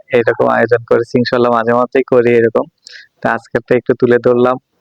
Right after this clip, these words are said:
অবশ্যই আমার YouTube চ্যানেলটি সাবস্ক্রাইব করবেন, লাইক করবেন, শেয়ার করবেন, কমেন্ট করবেন কেমন হয়েছে। সবাই খাওয়ার জন্য প্রস্তুত।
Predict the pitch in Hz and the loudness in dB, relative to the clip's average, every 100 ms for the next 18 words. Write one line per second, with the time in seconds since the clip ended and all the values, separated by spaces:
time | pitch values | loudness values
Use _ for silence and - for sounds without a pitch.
0 | _ _ _ _ _ _ 147 127 127 156 | _ _ _ _ _ _ 0 0 0 0
1 | 135 131 127 139 - 123 123 120 127 131 | 0 2 2 0 -2 0 0 -2 -4 -4
2 | 107 - 113 113 - 113 113 110 113 _ | -6 -2 -4 -2 -2 -2 0 -2 -6 _
3 | _ _ _ _ - 131 117 113 - 123 | _ _ _ _ -6 -2 0 -2 0 2
4 | 123 120 120 113 113 120 117 117 113 117 | 2 0 0 0 0 -2 -2 -2 -2 0
5 | 120 117 117 117 113 113 117 - 131 170 | 0 0 -2 -2 -2 -2 -2 0 -2 -2
6 | - _ _ _ - 127 120 120 123 123 | -8 _ _ _ -8 -2 0 2 0 -2
7 | - _ - 123 120 120 120 123 127 - | -10 _ -6 -4 -2 -2 -2 -2 -2 -2
8 | - 131 | -2 -2